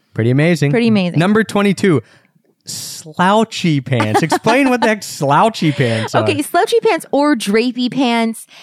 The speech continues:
Speaker 2: They're
Speaker 1: Oh, that's even more descriptive.
Speaker 2: Yeah. Last year I recommended,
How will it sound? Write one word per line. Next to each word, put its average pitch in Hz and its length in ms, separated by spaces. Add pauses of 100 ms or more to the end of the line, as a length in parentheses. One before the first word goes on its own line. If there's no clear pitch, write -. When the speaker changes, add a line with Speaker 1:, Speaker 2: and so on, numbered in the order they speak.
(100)
Speaker 2:
They're 247 580
Speaker 1:
Oh, - 40
that's 139 380
even 151 300
more 160 220
descriptive. 123 460
Speaker 2:
Yeah. 156 200
Last 254 480
year 415 100
I 320 140
recommended, 240 720